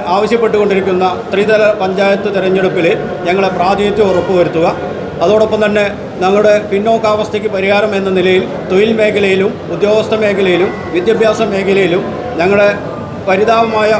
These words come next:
പിന്നോക്കാവസ്ഥ പരിഹരിക്കുന്നതിന് വേണ്ട നടപടിക്രമങ്ങൾ പൂർത്തീകരിക്കാം എന്നതിൻ്റെ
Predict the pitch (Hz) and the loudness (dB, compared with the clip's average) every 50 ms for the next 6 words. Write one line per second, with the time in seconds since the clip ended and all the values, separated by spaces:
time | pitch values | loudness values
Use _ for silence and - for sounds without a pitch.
0 | - 190 196 196 196 196 202 202 202 202 196 - - 208 196 196 190 202 208 196 | -2 -2 -4 -2 -2 -2 -2 -2 -2 -2 -2 -2 -2 -2 -2 0 0 2 0 0
1 | - - 196 202 202 196 190 190 185 185 185 202 240 - - - - - - 170 | 0 -2 0 0 0 0 0 0 0 0 0 0 -2 -2 -6 -10 -8 -4 -2 0
2 | 185 208 214 220 233 226 214 208 202 202 208 196 196 185 190 190 208 202 208 202 | 2 2 2 2 2 2 0 0 0 0 -2 -2 -2 -2 -2 -2 0 0 2 2
3 | 202 - 208 208 208 196 185 190 190 185 185 180 185 | 2 0 0 0 0 0 0 0 0 0 0 0 0